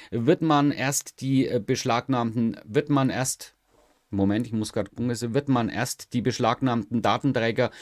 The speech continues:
und weiteres Material auswerten müssen. Wenn dort in auffälliger Weise Material gelöscht wurde, Dinge verschwunden sind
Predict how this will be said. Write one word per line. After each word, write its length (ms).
und 180
weiteres 560
Material 680
auswerten 760
müssen. 460
Wenn 200
dort 220
in 280
auffälliger 800
Weise 380
Material 580
gelöscht 420
wurde, 360
Dinge 220
verschwunden 560
sind 420